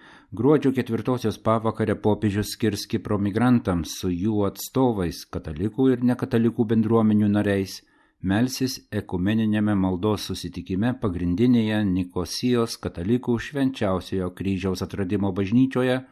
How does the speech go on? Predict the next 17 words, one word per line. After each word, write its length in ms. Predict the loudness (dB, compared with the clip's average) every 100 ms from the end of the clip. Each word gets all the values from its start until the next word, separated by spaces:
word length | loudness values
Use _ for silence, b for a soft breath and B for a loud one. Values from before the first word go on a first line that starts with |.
| B B B
ir 200 | -8 -8
pasakys 540 | -6 -8 -8 -8 -10 -6
kalbą. 460 | -4 -2 -4 -10 -14 _ b b b b b
Tai 120 | 0
bus 180 | 2 -2
paskutinis 720 | -4 -4 -6 0 4 6 4
Pranciškaus 640 | 0 -4 -4 -4 -4 -6 -4
kelionės 600 | -4 0 2 4 2 -2
Kipre 380 | -10 -6 -4 -6 -8 _
oficialus 960 | -8 -4 -6 -6 -6 -2 0 2 0 0
įvykis 540 | 0 0 0 -2 -2
prieš 380 | -2 0 0 -2
išvykimą 680 | -8 -10 -8 -10 -4 -2 -2
į 80 | -4
Graikiją, 640 | -2 0 2 2 2 2 0 -6 B B B B B
kur 260 | -2 0
gruodžio 480 | 2 2 2 2 -4